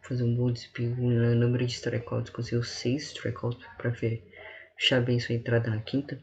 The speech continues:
Três ponto sete de E A R. Will Vutz fez, é, fechou junto com o, o Middleton. Basicamente isso. O Henniger foi o destaque novamente. Eu, eu pa-, eu posso falar uma coisa?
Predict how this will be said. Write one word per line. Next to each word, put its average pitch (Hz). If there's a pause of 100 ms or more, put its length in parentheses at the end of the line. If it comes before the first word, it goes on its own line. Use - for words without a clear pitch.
(520)
Três 135
ponto 123
sete 120
de 120
E 139
A 123
R. 127 (460)
Will 131
Vutz 123 (220)
fez, 113
é, 110 (760)
fechou 127
junto 127
com 135
o, 127 (640)
o 123 (460)
Middleton. 113 (1500)
Basicamente 117
isso. -
O 123
Henniger 156
foi 127
o -
destaque 120
novamente. 117
Eu, 135
eu -
pa-, -
eu 143
posso -
falar 120
uma 110
coisa? -